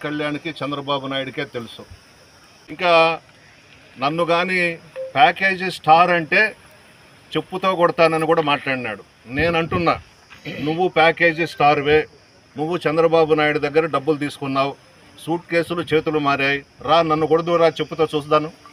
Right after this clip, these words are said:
నీకంత ధైర్యం ఉంటే కోవూరుకు రా, నడి రోడ్లో నిలబడతాను, ఆ చెప్పు తీసుకొని రా నన్ను కొట్టేదానికి.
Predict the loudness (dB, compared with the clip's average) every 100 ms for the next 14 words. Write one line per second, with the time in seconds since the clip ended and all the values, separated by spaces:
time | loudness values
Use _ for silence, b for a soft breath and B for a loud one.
0 | -20 _ _ _ -8 -4 -2 0 0 0
1 | 0 0 0 4 2 2 0 -2 -2 -8
2 | -18 -20 -20 _ _ -4 0 2 4 4
3 | 4 2 2 2 0 -2 -10 -12 -10 -6
4 | -6 -6 -6 -4 0 2 2 -2 -2 0
5 | 0 -2 -6